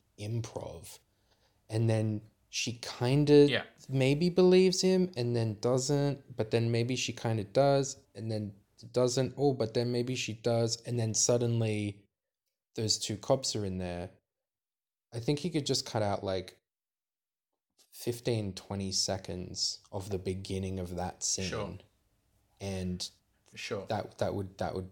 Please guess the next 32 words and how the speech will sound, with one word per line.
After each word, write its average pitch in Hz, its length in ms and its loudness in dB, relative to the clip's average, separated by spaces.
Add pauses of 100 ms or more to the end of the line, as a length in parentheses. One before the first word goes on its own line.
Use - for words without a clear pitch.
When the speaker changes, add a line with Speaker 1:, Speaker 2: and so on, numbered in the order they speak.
Speaker 1:
that 90 140 -8
would 87 100 -8
be 92 100 -8
fine 90 360 -10
to - 100 -14
me. - 380 -18
It 101 80 -14
just - 260 -6
kinda 92 280 -6 (280)
dragged 95 380 -4
a 95 40 -8
little 85 280 -6
bit, - 420 -12
but 107 500 0 (240)
it's - 140 -12
a 113 80 -8
testament 113 500 0
to - 80 -6
the 95 80 -6
film 92 520 -6 (140)
that 90 180 -10
that's 95 260 -4
the 95 140 -6
only 92 200 -4
time 87 300 -10
I 85 60 -10
ever 85 180 -10
noticed 87 460 -6
anything 87 400 -10
like 80 200 -14
that 85 200 -10
happening. - 580 -14